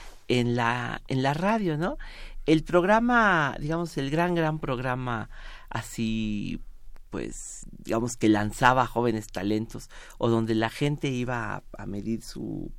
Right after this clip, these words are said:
pues, su pro-, pues, su capacidad de cantar, era La Hora del Aficionado. Entonces, claro, iban, se hacían las convocatorias, se formaba muchísima gente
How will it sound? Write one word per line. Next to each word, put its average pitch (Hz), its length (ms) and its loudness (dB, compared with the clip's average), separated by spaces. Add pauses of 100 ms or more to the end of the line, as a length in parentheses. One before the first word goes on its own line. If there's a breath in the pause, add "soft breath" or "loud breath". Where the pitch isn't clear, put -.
pues, - 120 -14
su 110 400 -10
pro-, 107 180 -8 (560 loud breath)
pues, 135 160 -10
su 123 460 -6
capacidad 135 680 -2
de 147 100 -2
cantar, 120 480 -4 (400 loud breath)
era 160 200 6
La 143 140 6
Hora 143 140 4
del 139 160 0
Aficionado. 160 680 -2
Entonces, 165 540 -4 (460 loud breath)
claro, 175 420 6
iban, 190 380 4 (180)
se - 140 0
hacían 190 240 2
las 190 180 -2
convocatorias, 120 800 -4
se - 140 -2
formaba 160 380 2
muchísima 147 720 -4
gente - 460 -6